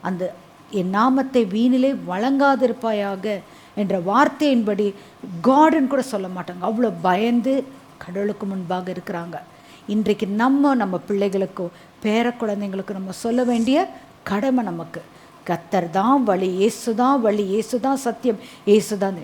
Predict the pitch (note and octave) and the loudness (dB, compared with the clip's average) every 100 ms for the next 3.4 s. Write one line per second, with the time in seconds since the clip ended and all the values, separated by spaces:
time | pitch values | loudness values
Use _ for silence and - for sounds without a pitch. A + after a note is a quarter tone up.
0 | - G3 F#3+ - B3+ D4+ F4 C4 G3 E3+ | -8 -4 -4 2 4 6 4 4 0 0
1 | D3 E3 - - - - - - A3 A3 | -2 -6 -10 -20 -20 -20 -20 -4 0 2
2 | G3+ F#3+ F#3 - A3+ A#3+ A#3 G#3+ A3 B3 | 0 -2 -6 -4 0 2 4 2 0 0
3 | A3+ G3+ G3+ | -2 -2 -2